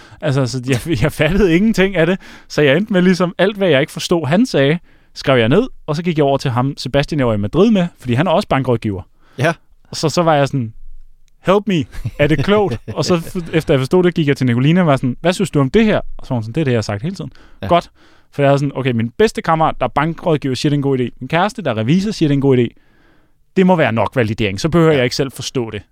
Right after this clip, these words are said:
Speaker 2: Jamen,
Speaker 1: De forstår det."
Speaker 2: man fatter utroligt lidt. Jeg, d-, d-, da jeg skulle, øh, ind og tage et lån, der, øh, man har jo en idé om, når man ligesom skal låne, så er man, man er jo kunde i banken.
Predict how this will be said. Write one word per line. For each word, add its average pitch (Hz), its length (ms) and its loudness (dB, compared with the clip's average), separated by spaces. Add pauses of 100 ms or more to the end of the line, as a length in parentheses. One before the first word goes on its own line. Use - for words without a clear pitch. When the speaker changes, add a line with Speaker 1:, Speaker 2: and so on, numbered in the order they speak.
Speaker 2:
Jamen, 101 120 -4
Speaker 1:
De 196 60 4
forstår - 360 -8
det." - 100 -10
Speaker 2:
man 110 120 -6
fatter 117 220 -4
utroligt 113 360 -8
lidt. 104 120 -8
Jeg, 123 200 -2 (220)
d-, 78 60 -14 (100)
d-, - 180 -14
da 131 80 -4
jeg 131 120 -2
skulle, 131 360 -6
øh, 107 60 -6 (100)
ind 117 80 -4
og 117 80 -6
tage 110 140 -6
et 107 60 -8
lån, 110 260 -6
der, 131 180 -2
øh, 104 320 -4 (220)
man 113 140 -6
har 127 140 -6
jo 202 40 -2
en 202 180 -4
idé 202 100 -2
om, 165 140 -2
når 160 140 -6
man 131 160 0
ligesom 127 420 -4
skal - 280 -6
låne, 110 460 -2
så - 140 -4
er 127 80 0
man, 123 300 -4 (340)
man 113 120 -6
er 113 40 0
jo 117 60 -2
kunde 127 340 -2
i - 20 -2
banken. 147 440 -8